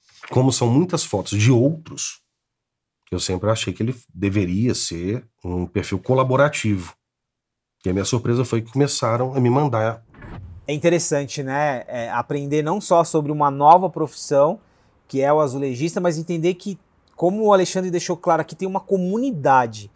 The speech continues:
Speaker 2: tem uma rede hoje que se conversa pra conseguir, a partir do azulejo,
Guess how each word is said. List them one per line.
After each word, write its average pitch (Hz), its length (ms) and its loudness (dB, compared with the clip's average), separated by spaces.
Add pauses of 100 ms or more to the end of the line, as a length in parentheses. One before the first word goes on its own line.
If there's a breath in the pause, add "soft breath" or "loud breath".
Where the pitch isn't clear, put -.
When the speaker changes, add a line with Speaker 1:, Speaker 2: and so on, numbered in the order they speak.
Speaker 2:
tem 147 140 -6
uma 175 240 2
rede 208 440 2
hoje 196 240 4
que - 80 -12
se - 140 -6
conversa 180 840 2 (180)
pra 156 160 0
conseguir, 170 720 -4
a 135 60 0
partir 143 340 -2
do 180 140 -4
azulejo, 156 680 -2